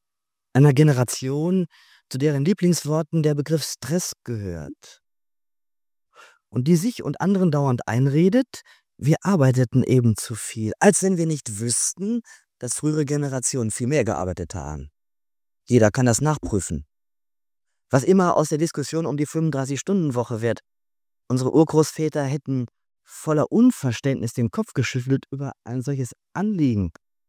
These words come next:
wenn sie dann bis Sonnabend, Nachmittag und Abend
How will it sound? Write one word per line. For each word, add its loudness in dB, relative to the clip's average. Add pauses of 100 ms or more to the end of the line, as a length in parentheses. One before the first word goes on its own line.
(720)
wenn 6
sie 2
dann 2
bis 0
Sonnabend, -2
Nachmittag -2
und -2
Abend 2